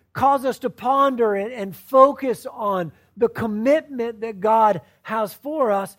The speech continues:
his dedication to each one of us. So we're gonna look at these five questions. The first of these questions is there in verse thirty-one. So look again at verse thirty-one. It says,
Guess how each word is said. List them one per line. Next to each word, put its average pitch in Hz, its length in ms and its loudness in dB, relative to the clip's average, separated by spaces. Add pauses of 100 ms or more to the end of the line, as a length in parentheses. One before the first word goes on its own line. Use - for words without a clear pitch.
(220)
his 226 240 -2
dedication 208 1080 0 (380)
to 208 160 -4
each 196 240 -6
one 175 300 -2
of 151 120 -4
us. - 220 -18 (1200)
So 190 60 -6
we're 185 100 0
gonna 208 120 2
look 214 220 2
at 202 120 -6
these 196 220 -6
five 185 600 0 (260)
questions. 175 680 -6 (800)
The 214 80 2
first 311 420 2
of 254 100 -10
these 220 200 -8
questions 196 540 -6
is 226 140 -10
there 185 240 0
in 185 120 -6
verse 180 240 -6
thirty-one. 180 680 -2
So 180 120 -8
look 190 180 -2
again 185 240 -2
at 185 100 -4
verse 170 240 -6
thirty-one. 175 640 0 (920)
It 170 100 -18
says, 214 280 0